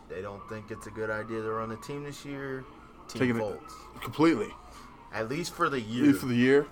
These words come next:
Speaker 1: Uh, to my knowledge, I don't know if they're gonna come back or not,
Speaker 2: Wow.
Speaker 1: but at least for this year, they folded.
Speaker 2: I mean, with a name like the Maine Mammoths, do you think they? Nah, I don't know.
Speaker 1: Yeah, I,
Speaker 2: That's
Speaker 1: I don't
Speaker 2: crazy.
Speaker 1: know,
Speaker 2: That's
Speaker 1: but
Speaker 2: crazy.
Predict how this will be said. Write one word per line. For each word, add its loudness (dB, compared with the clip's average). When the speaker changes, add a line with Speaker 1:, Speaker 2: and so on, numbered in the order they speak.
Speaker 1:
Uh, -2
to -8
my 4
knowledge, 2
I 2
don't -4
know -4
if -10
they're -10
gonna -8
come -6
back -2
or -8
not, 0
Speaker 2:
Wow. -2
Speaker 1:
but -2
at -6
least -6
for 0
this -8
year, -4
they -8
folded. -10
Speaker 2:
I 2
mean, 6
with 2
a 2
name 4
like 6
the 0
Maine 6
Mammoths, 4
do 2
you 6
think -4
they? 4
Nah, -6
I -8
don't -12
know. -14
Speaker 1:
Yeah, -12
I, -4
Speaker 2:
That's -2
Speaker 1:
I 2
don't 2
Speaker 2:
crazy. 0
Speaker 1:
know, -2
Speaker 2:
That's 6
Speaker 1:
but -2
Speaker 2:
crazy. -2